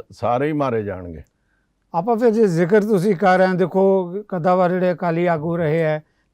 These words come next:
Speaker 2: ਜਿਨ੍ਹਾਂ ਸੁਖਦੇਵ ਸਿੰਘ ਢੀਂਡਸਾ ਇਸ ਵੇਲੇ ਵਿਰੋਧ ਕਰ ਰਿਹਾ ਹੈ, ਪ੍ਰਿੰਸ ਸਿੰਘ ਚੰਦੂ ਮਾਜਰਾ, ਸਿਕੰਦਰ ਸਿੰਘ ਮਲੂਕਾ, ਸੁਰਜੀਤ ਸਿੰਘ ਰਖੜਾ ਹੈਗਾ, ਕਈ ਅਕਾਲੀ ਆਗੂ ਆ ਜਿਹੜੇ ਕਹਿ ਰਹੇ ਕਿ ਬੇੜਾ ਗਰਕ ਕਰਨ ਲਈ ਤਾਂ ਸੁਖਬੀਰ ਬਾਦਲ ਤੇ ਪ੍ਰਕਾਸ਼ ਸਿੰਘ ਬਾਦਲ ਜ਼ਿੰਮੇਵਾਰ ਹੈ।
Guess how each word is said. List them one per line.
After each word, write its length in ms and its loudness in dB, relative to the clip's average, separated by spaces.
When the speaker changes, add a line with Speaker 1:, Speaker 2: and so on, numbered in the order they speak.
Speaker 2:
ਜਿਨ੍ਹਾਂ 240 0
ਸੁਖਦੇਵ 340 -2
ਸਿੰਘ 260 -4
ਢੀਂਡਸਾ 460 -2
ਇਸ 120 -6
ਵੇਲੇ 120 -2
ਵਿਰੋਧ 340 -2
ਕਰ 180 -4
ਰਿਹਾ 220 -4
ਹੈ, 100 -6
ਪ੍ਰਿੰਸ 220 0
ਸਿੰਘ 200 -2
ਚੰਦੂ 340 0
ਮਾਜਰਾ, 480 0
ਸਿਕੰਦਰ 300 -6
ਸਿੰਘ 280 -6
ਮਲੂਕਾ, 520 -4
ਸੁਰਜੀਤ 360 -2
ਸਿੰਘ 220 0
ਰਖੜਾ 480 2
ਹੈਗਾ, 340 -2
ਕਈ 400 6
ਅਕਾਲੀ 320 2
ਆਗੂ 260 4
ਆ 40 6
ਜਿਹੜੇ 240 4
ਕਹਿ 220 0
ਰਹੇ 120 0
ਕਿ 100 2
ਬੇੜਾ 360 0
ਗਰਕ 220 -2
ਕਰਨ 180 -4
ਲਈ 100 -2
ਤਾਂ 140 -4
ਸੁਖਬੀਰ 380 -4
ਬਾਦਲ 340 -6
ਤੇ 160 -6
ਪ੍ਰਕਾਸ਼ 380 -2
ਸਿੰਘ 200 -2
ਬਾਦਲ 300 2
ਜ਼ਿੰਮੇਵਾਰ 440 2
ਹੈ। 120 0